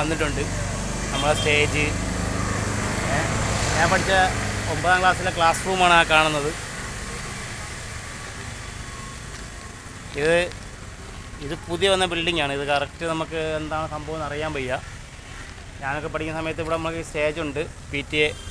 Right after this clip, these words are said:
ഉണ്ട്. ആയിരത്തി തൊള്ളായിരത്തി തൊണ്ണൂറ്റി നാല് തൊണ്ണൂറ്റഞ്ച് കാലഘട്ടത്തിൽ, സോറി, നമ്മളെ കഞ്ഞിപ്പര ഉണ്ട്. ഞാനും എൻ്റെ മോനും കൂടെയാണ് വോട്ട് ചെയ്യാൻ പോയത്.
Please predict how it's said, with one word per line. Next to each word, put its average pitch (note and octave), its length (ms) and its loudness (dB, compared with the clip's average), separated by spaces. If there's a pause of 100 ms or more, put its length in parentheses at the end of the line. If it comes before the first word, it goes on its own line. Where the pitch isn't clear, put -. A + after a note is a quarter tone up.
ഉണ്ട്. B2+ 120 -2 (100)
ആയിരത്തി C#3 280 -4
തൊള്ളായിരത്തി D3 600 2 (180)
തൊണ്ണൂറ്റി D3 440 -4
നാല് C#3+ 220 -2 (100)
തൊണ്ണൂറ്റഞ്ച് C#3+ 500 -4 (400)
കാലഘട്ടത്തിൽ, C#3 500 -6 (1040)
സോറി, C3 260 -6 (200)
നമ്മളെ D3 260 -4
കഞ്ഞിപ്പര D3 460 -2
ഉണ്ട്. C#3 140 -2 (3000)
ഞാനും D3 260 8
എൻ്റെ D#3+ 200 2
മോനും D#3 240 4
കൂടെയാണ് D#3+ 280 4
വോട്ട് D3+ 160 2
ചെയ്യാൻ D#3+ 200 8
പോയത്. C#3+ 240 2